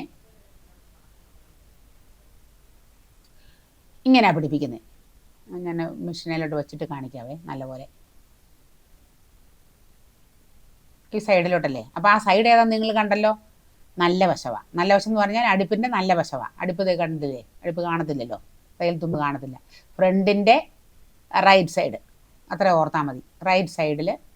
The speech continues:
നമ്മൾ ആ വശത്ത് ഇങ്ങനെ അളവെടുത്തു. ഇങ്ങോട്ട് നമ്മളൊരു തുണി വെക്കുക. ആ തുണിയുടെ നല്ല വശം മുകളിൽ നിൽക്കണം.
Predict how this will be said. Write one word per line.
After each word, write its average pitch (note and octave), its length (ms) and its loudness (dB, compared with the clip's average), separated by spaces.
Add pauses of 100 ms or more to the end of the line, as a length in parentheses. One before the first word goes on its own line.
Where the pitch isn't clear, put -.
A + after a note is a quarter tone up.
(280)
നമ്മൾ E3+ 240 -4
ആ - 100 0
വശത്ത് D#3 360 -6
ഇങ്ങനെ D3 220 -4 (100)
അളവെടുത്തു. C#3 400 -4 (640)
ഇങ്ങോട്ട് B3+ 340 6
നമ്മളൊരു F3+ 380 2
തുണി F3+ 180 0 (480)
വെക്കുക. E3 260 0 (260)
ആ A3 40 2 (220)
തുണിയുടെ C4+ 520 6 (180)
നല്ല G3 380 4
വശം F3 300 0 (300)
മുകളിൽ F#3+ 340 4
നിൽക്കണം. A#2+ 300 -8